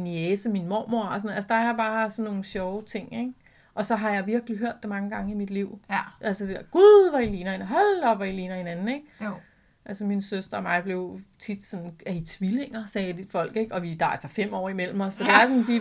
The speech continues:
Speaker 1: vi ligner åbenbart hinanden virkelig meget, ikke?
Speaker 2: Jo.
Speaker 1: Og, og engang var det irriterende, men i dag synes jeg, det er meget sjovt og dej-, og hyggeligt, ikke?
Speaker 2: Jo.
Speaker 1: Sådan. Øhm, og det var, det var, det var den eneste idé, jeg kunne få.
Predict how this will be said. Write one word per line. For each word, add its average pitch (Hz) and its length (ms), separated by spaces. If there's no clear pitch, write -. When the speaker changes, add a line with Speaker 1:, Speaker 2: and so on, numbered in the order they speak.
Speaker 1:
vi 247 80
ligner 254 420
åbenbart 202 340
hinanden 170 340
virkelig 175 280
meget, 143 360
ikke? 269 120
Speaker 2:
Jo. 143 60
Speaker 1:
Og, 208 180
og 180 340
engang 208 320
var 240 100
det 214 100
irriterende, 247 600
men 214 220
i 185 60
dag - 280
synes 196 180
jeg, 180 100
det 170 260
er - 120
meget 170 300
sjovt - 460
og 190 200
dej-, 160 240
og 170 80
hyggeligt, 180 420
ikke? 262 140
Speaker 2:
Jo. 196 60
Speaker 1:
Sådan. 190 360
Øhm, 196 240
og 208 100
det 262 80
var, 269 60
det 254 140
var, 277 140
det 262 140
var 254 60
den 247 160
eneste 262 260
idé, 220 160
jeg 190 120
kunne 190 100
få. 180 280